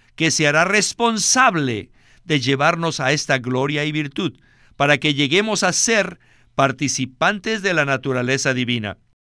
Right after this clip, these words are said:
Recibimos la vida divina por medio de creer,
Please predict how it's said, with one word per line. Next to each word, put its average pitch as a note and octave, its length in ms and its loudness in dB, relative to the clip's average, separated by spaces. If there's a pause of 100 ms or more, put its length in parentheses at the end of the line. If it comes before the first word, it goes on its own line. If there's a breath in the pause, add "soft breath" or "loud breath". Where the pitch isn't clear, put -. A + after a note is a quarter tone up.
(460)
Recibimos F3 580 0
la G#3 100 2
vida A#3 180 2
divina A#3 420 0
por F3+ 180 -2
medio G3 180 2
de G3+ 100 0
creer, F#3 500 -4